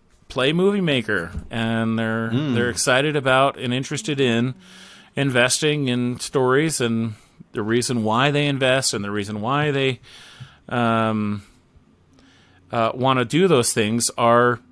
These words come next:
Speaker 1: honestly, I mean, I, I'm not going to tell you now because that's my job as a consultant, but yeah, there's lots of, there, there's, there's lots of ways to at-, attack that.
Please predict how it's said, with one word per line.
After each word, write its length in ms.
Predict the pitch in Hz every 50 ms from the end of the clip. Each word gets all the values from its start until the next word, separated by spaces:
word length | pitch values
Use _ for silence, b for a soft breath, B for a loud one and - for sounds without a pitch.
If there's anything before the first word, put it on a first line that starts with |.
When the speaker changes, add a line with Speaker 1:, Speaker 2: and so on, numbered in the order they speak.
| _ _ -
Speaker 1:
honestly, 500 | - 185 269 320 - - 226 220 220 214
I 80 | 190 226
mean, 260 | 254 240 233 220 - - - 139
I, 140 | 143 151
I'm 160 | 131 151 165 190
not 160 | 196 175 170
going 180 | 180 180 175
to 80 | 156 151
tell 220 | - - 185 165
you 120 | 160 147 156
now 300 | 175 214 240 196 156 151
because 300 | 160 170 - 143 135 131
that's 180 | 135 135 - -
my 120 | 135 123
job 220 | 113 127 120 117 113
as 100 | 104 110
a 20 |
consultant, 500 | 127 113 - 208 240 - 127 127 131 131 B B B B B B B B -
but 240 | 151 143 143 - 185
yeah, 240 | 208 240 175 120
there's 260 | 113 107 135 139 131 135
lots 320 | 135 143 143 165 - -
of, 360 | 160 139 127 117 - - - - - _ _
there, 280 | 147 151 143 143 143 147
there's, 440 | - 160 143 139 139 139 135 120 -
there's 280 | - - 160 151 139 160
lots 220 | 180 180 175 175
of 100 | 175 143
ways 220 | 151 170 165 156 -
to 120 | - 165 147
at-, 220 | - - 170 - -
attack 400 | 143 - - 180 180 175 - -
that. 320 | 123 98 82 80 - -